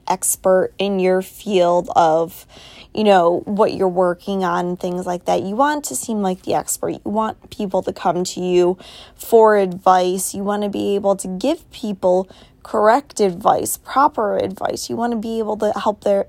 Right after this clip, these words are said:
help guide them, and you want to know the answers to all the things. But sometimes that doesn't necessarily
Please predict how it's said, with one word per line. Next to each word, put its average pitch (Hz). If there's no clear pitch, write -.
help 208
guide 196
them, 185
and 208
you 208
want 220
to 214
know 208
the -
answers 196
to -
all 185
the 208
things. -
But 226
sometimes 359
that 269
doesn't 240
necessarily 214